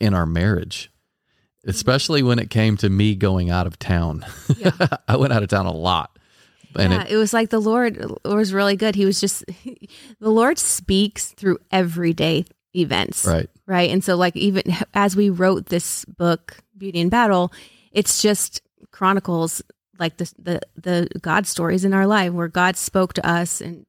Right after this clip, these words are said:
Speaker 2: through our relationship. And so, yeah, there was, uh, another time where <laughs> the Lord had to teach me the opposite, like, going from transactional thinking to emotional thinking.
Speaker 1: Mm-hmm.
Speaker 2: And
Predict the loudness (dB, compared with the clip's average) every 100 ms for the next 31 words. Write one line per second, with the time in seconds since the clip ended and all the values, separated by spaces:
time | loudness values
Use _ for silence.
0 | -12 0 2 4 2 -2 -4 -2 2 2
1 | 2 0 0 0 -2 -6 -20 -20 _ 0
2 | 2 2 4 4 2 -2 -4 2 2 2
3 | 2 2 0 -2 -4 -4 0 0 2 2
4 | 0 -2 -2 -2 -2 -4 -8 _ -2 0
5 | 2 2 2 2 2 2 0 -4 -6 -10
6 | -4 0 0 -2 -12 -18 _ 2 2 2
7 | 0 -2 -4 -6 _ -4 -4 -2 0 2
8 | 0 0 -2 0 -2 -6 _ _ _ _
9 | _ -6 -4 0 0 0 0 0 0 2
10 | 0 0 2 2 2 0 -2 -2 -2 -4
11 | -2 -4 -4 -8 -14 _ _ _ -2 2
12 | 2 2 2 2 2